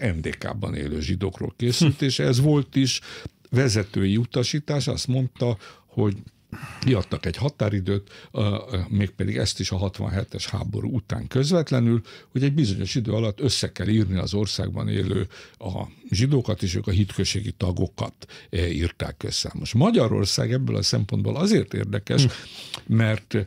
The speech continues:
Speaker 1: ez szinte lehetetlen feladat lett volna egy olyan országban, ahol százezernél is több érintett lehet ebben a kérdésben. Most a magyar levéltárakból a, én furcsa listákat találtam, ö,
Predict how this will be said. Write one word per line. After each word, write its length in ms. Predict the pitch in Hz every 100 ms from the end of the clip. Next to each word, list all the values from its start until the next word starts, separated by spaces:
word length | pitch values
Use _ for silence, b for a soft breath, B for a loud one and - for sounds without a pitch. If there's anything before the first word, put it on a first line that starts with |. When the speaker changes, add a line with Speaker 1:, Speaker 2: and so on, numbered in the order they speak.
| B B B
Speaker 1:
ez 140 | - -
szinte 320 | 233 190 131
lehetetlen 600 | 156 87 - 101 - 107
feladat 540 | - 113 104 98 98
lett 200 | 101 101
volna 420 | - 101 104 98 98
egy 180 | 95
olyan 180 | 101 90
országban, 520 | 92 95 - 87 90
ahol 160 | - -
százezernél 880 | - 90 95 87 85 87 98 92 85
is 200 | - -
több 220 | 92 90
érintett 640 | 85 80 73 73 82 -
lehet 420 | - 78 87 - B B B
ebben 340 | - 101 104 95
a 100 | -
kérdésben. 640 | - 85 87 85 73 76 76
Most 260 | - -
a 40 | 110
magyar 400 | 131 240 208 107
levéltárakból 1040 | 107 120 139 139 135 139 139 139 147 160 B B B B
a, 220 | 117 110 95 98 - _ _ _
én 140 | 120
furcsa 560 | 120 - 220 151 - 101
listákat 800 | 101 101 - 98 92 - 101 - -
találtam, 800 | - - 110 110 - 147 170 151 B B B
ö, 360 | - 120 113